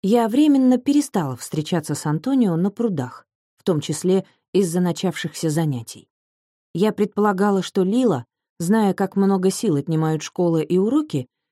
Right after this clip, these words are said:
не станет вовлекать меня в предсвадебные хлопоты. Она уже привыкла, что на время учебного года я имею обыкновение исчезать с ее горизонта. Но вышло по-другому. За лето напряжение в ее отношениях с Пинуччи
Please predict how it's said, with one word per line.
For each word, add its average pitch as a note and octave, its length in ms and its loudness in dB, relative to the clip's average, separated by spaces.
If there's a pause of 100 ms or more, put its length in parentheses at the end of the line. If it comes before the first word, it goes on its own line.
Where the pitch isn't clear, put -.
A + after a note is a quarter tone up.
не D4+ 140 2
станет G3+ 380 0
вовлекать G3 500 0
меня G#3 260 2
в - 100 -12
предсвадебные D#3+ 760 -2
хлопоты. B2 500 -10 (540)
Она C4+ 200 4
уже C#4 140 0
привыкла, C#4+ 420 0
что D#3 280 -2
на D#3+ 180 2
время F#3 300 2
учебного E3+ 480 0
года B3+ 420 2 (260)
я D4+ 220 2
имею A#3 320 2
обыкновение E3+ 720 0
исчезать D3+ 580 -4
с - 100 -10
ее D3 320 0
горизонта. B2 640 -6 (680)
Но C4 200 4
вышло F4+ 340 0
по-другому. E3+ 680 0 (580)
За F3 160 0
лето A#3 260 2
напряжение D#3+ 580 0
в D3 40 -4
ее D#3 260 0
отношениях D3+ 560 -4
с - 80 -12
Пинуччи D#3 680 -4